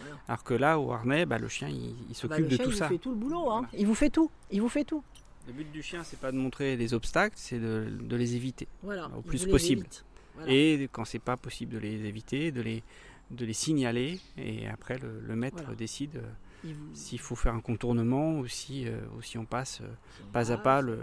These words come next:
Speaker 1: voilà. Par exemple, si
Speaker 2: tranquillement.
Speaker 1: un trottoir est encombré, le chien va vous le dire et il va falloir qu'on f-, descende un tout petit peu, faire quelques pas sur la route pour, euh, contourner le,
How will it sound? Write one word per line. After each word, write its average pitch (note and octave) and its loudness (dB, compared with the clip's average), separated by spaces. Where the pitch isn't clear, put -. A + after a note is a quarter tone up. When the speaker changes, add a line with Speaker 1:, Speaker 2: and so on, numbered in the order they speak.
Speaker 1:
voilà. - -10
Par D3 -4
exemple, F#3 0
si B2 -2
Speaker 2:
tranquillement. D#3+ -2
Speaker 1:
un D3+ -6
trottoir F#3 6
est E3 4
encombré, D#3 8
le G#3 8
chien G3 6
va E3+ 10
vous D3+ 2
le D3+ 2
dire A3+ 8
et D#3 4
il D#3 2
va D3+ 2
falloir D#3+ 6
qu'on D#3+ -8
f-, - -14
descende G3+ 8
un A3+ 10
tout A3 2
petit F3+ -6
peu, - -10
faire - 4
quelques G3 6
pas G#3 6
sur D3+ -2
la C3+ 2
route B3 4
pour, G#3 8
euh, C#3 4
contourner G#3 6
le, D#3 8